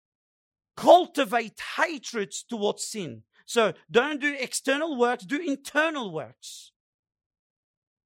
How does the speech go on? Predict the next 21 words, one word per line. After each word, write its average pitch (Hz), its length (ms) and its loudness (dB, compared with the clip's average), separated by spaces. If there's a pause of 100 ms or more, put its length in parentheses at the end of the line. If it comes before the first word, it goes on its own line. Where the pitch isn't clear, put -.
(1400)
You 165 80 -2
have 208 140 -2
to 196 100 0
hate 220 340 -2
the 214 80 -8
sin 254 380 -4
that 202 120 0
you 190 120 -4
once 208 340 -2
loved." 220 480 4 (1800)
Well, 151 140 -6
that 247 260 4
cannot 254 400 -2
possibly 240 420 -2
be 254 140 -6
true. 294 480 -4 (1900)
Beloved, 233 560 6
don't, 262 320 2 (120)
don't 277 460 2 (140)
confuse 247 680 -2
yourselves 233 960 0